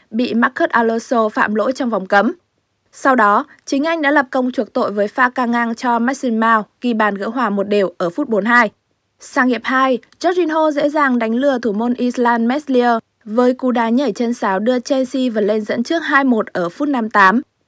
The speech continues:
Nỗ lực chiến đấu của Leeds được đền đáp khi Joe Keras dứt điểm cận thành gỡ hòa hai đều ở phút tám ba. Kịch tính lên cao khi Antonio Ruiz một lần nữa ngã trong vòng cấm Leeds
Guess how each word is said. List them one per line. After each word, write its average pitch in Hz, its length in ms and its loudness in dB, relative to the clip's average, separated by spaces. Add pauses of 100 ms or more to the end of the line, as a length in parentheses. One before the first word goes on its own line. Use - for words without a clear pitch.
(240)
Nỗ 302 180 4
lực 359 160 4
chiến 254 220 2
đấu 233 180 4
của 285 140 4
Leeds 269 260 2
được 233 200 0
đền 220 240 2
đáp 277 240 2
khi 269 220 -4
Joe 240 380 0
Keras 262 400 2 (220)
dứt 277 240 -2
điểm 254 240 0
cận 226 200 -2
thành 214 240 -2
gỡ 226 140 -4
hòa 262 220 0
hai 262 200 -2
đều 226 220 2
ở - 160 -4
phút 294 200 -6
tám 202 160 -4
ba. 220 200 6 (500)
Kịch 330 160 0
tính 320 160 0
lên 349 220 0
cao 320 260 4
khi 320 140 -4
Antonio 269 640 2
Ruiz 262 520 2 (180)
một 226 120 2
lần 226 240 4
nữa 233 180 2
ngã 285 280 -2
trong 269 160 -4
vòng 208 200 -2
cấm 202 200 -4
Leeds 277 220 2